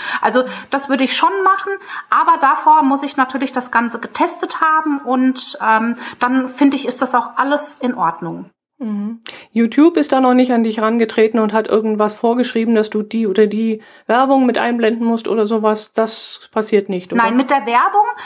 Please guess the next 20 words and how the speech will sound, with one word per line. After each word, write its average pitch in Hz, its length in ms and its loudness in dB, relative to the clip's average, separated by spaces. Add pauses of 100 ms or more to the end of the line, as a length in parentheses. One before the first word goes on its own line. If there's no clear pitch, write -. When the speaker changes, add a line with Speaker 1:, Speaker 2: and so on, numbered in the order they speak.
(160)
Speaker 1:
habe 285 340 0
ich 285 140 -8
ja 254 120 2
selber 240 360 0
nichts - 440 -2
zu - 140 -4
tun. 339 300 -2 (260)
Das 294 220 -2
ist 339 160 -8
ja 277 140 4
eine 277 260 0
Sache, 262 760 0 (320)
die 240 420 2 (120)
YouTube 240 480 -2
entscheidet 226 880 0
oder, 208 520 2
äh, 160 280 -12
gut, 254 180 0
ich - 140 -8
weiß, 233 280 -2